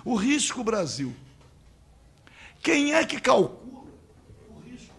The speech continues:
Brasil? Aliás, o risco no mundo inteiro para determinar taxas de juros, etcétera. São as mesmas empresas multinacionais. Já citei aqui, Moody, Fitch,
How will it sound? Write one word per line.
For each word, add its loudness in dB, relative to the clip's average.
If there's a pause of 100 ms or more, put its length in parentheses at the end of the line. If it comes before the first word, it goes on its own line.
Brasil? -20 (480)
Aliás, -2
o -4
risco -2
no -2
mundo -4
inteiro 2 (140)
para 4
determinar 4
taxas 0
de -6
juros, -4
etcétera. -8 (840)
São -6
as 0
mesmas 2
empresas 0 (460)
multinacionais. 4 (340)
Já -4
citei -4
aqui, -2 (120)
Moody, 2 (160)
Fitch, 0